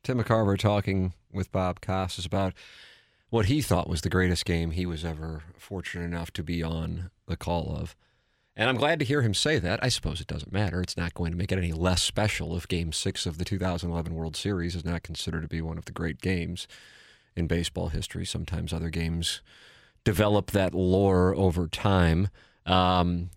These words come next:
I don't know how it can get better than that, but of course I was emotionally involved and I was on the good side of it. I imagine if we were talking with some friends from Dallas, they might not necessarily feel that way.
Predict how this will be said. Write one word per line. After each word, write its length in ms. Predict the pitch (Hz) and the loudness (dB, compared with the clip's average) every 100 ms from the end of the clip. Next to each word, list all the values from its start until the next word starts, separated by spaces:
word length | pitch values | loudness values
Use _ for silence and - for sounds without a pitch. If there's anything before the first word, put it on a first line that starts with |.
| _ | _
I 100 | 95 | 2
don't 160 | 101 92 | 2 2
know 100 | 85 | 0
how 240 | 87 98 | 0 0
it 100 | 90 | 0
can 140 | - 82 | -2 -4
get 140 | 78 | -2
better 280 | 92 87 82 | 0 0 0
than 160 | 80 82 | -2 -4
that, 280 | 80 117 | -4 -4
but 80 | - | -8
of 100 | 87 | -10
course 340 | - 85 90 82 | -8 -6 -6 -6
I 120 | 82 | -6
was 180 | 82 87 | -4 0
emotionally 560 | 87 87 - 87 85 | 2 2 0 0 2
involved 440 | 82 85 85 101 107 | 2 2 2 0 0
and 320 | 90 85 92 | 0 2 2
I 60 | 90 | 0
was 160 | 87 82 | 0 -2
on 200 | 82 82 | -2 -2
the 60 | |
good 240 | 80 90 85 | 0 0 0
side 300 | 131 131 87 | 2 2 0
of 60 | |
it. 80 | 82 | -2
I 60 | 82 | -4
imagine 400 | 87 90 92 87 | -2 -2 -2 -4
if 100 | - | -4
we 100 | 87 | -4
were 80 | |
talking 440 | 87 98 90 92 90 | 0 0 0 -2 -4
with 120 | 85 | -4
some 180 | - 90 | -4 -4
friends 340 | - 95 87 | 0 0 0
from 200 | - 82 | -2 -6
Dallas, 460 | 76 120 98 95 - | 0 2 4 2 0
they 120 | 85 | 0
might 220 | 87 90 | 0 0
not 160 | 82 - | -2 -2
necessarily 580 | 90 95 - 92 85 78 | -2 -2 0 0 0 -4
feel 280 | - 135 | -2 0
that 220 | 92 85 - | 2 0 -2
way. 220 | 78 | -2